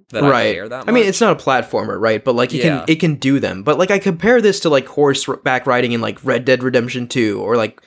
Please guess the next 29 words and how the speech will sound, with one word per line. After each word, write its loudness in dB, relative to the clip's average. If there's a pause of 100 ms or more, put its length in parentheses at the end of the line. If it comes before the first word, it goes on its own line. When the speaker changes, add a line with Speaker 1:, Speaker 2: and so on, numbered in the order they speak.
(200)
Speaker 2:
even 0
Zelda. -2
Like, -10
it's -4
way 4
better 2
than -4
those. 0 (300)
Speaker 1:
No, -8
it -8
is -16
not -12
better -14
than -18
in -18
Breath -14
of -20
the -16
Wild. -14 (500)
Speaker 2:
I 2
disagree. -4 (500)
Speaker 1:
Breath -2
of -8
the 0
Speaker 2:
But 0
Speaker 1:
Wild's -2
horses -8
are -6
the, -8